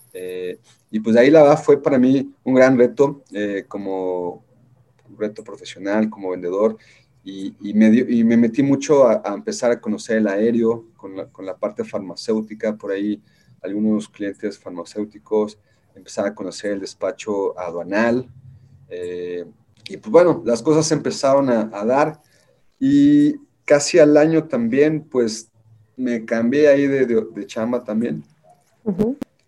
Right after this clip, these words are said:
Speaker 1: Eh, y ahí sí fue un paso, bueno, eh, entré a la parte de una compañía que se llama Transplace, muy enfocado en la parte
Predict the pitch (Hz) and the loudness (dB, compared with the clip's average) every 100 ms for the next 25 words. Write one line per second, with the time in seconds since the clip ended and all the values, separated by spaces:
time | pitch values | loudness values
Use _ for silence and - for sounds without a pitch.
0 | _ 95 95 98 98 95 92 _ _ _ | _ -8 -4 -2 0 -2 -6 _ _ _
1 | _ _ _ _ - 123 143 - 190 180 | _ _ _ _ 2 4 4 2 -2 -2
2 | - - - 160 170 165 170 160 160 160 | -4 -6 2 4 4 2 2 2 2 2
3 | 151 117 113 113 123 117 143 156 139 139 | 2 -2 -6 -4 -4 2 4 4 2 0
4 | 131 - 143 113 98 - _ 120 135 131 | -2 0 0 0 -4 -10 _ -8 -6 -6
5 | 110 107 110 - 113 107 110 107 107 110 | -4 -2 -2 -6 -4 -4 -2 -4 -4 -2
6 | 110 110 113 117 113 113 110 110 104 107 | -2 -2 -2 0 -2 -6 -8 -4 0 0
7 | 95 - 101 101 - 110 107 107 | -2 -4 -6 -6 -6 -2 -2 -2